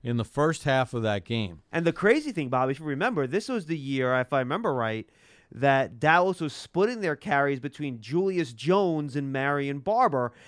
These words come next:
Speaker 2: and Jones had generally been the starter, but Barber was doing so well, they just let him carry the load for that whole first half.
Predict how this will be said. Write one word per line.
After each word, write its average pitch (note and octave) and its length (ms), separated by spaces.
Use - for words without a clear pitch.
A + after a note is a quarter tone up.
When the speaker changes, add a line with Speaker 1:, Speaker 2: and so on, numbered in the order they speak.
Speaker 2:
and E3+ 260
Jones F3 540
had D#3+ 220
generally G3+ 440
been E3 200
the D3 80
starter, G#3+ 600
but D#3+ 180
Barber G#3+ 320
was F3+ 180
doing E3 320
so E3+ 240
well, F3 300
they D3+ 160
just D3 240
let D#3+ 160
him E3 180
carry E3+ 380
the D3+ 100
load E3 300
for D#3+ 80
that C#3 160
whole D3 160
first C3+ 300
half. F3 400